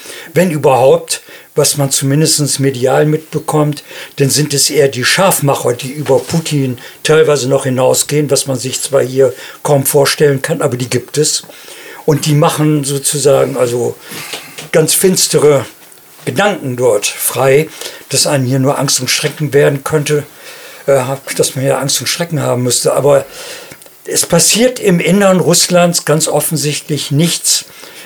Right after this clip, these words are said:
was eine größere Bewegung ausmachen könnte, die gegen diesen Krieg vorgehen. Und das ist, finde ich, das große Erschreckende,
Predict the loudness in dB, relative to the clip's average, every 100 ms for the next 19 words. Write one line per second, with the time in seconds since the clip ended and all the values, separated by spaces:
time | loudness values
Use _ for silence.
0 | -2 0 0 2 2 2 0 2 4 4
1 | 2 0 0 0 0 0 0 2 2 2
2 | -6 0 0 2 -2 -2 -8 -4 -2 0
3 | 0 -2 -2 -8 -18 -8 -4 -2 -4 -2
4 | 2 4 2 0 -2 -2 -2 -4 -4 -4
5 | -8 -12 -14 0 0 0 -4 -10 -18 -10
6 | -2 0 0 0 -2 -4 -10 -20 -6 -4
7 | -4 -2 -2 0 -2 -2 -2 -4 -6 -6
8 | -6 -6 -4 -4 -4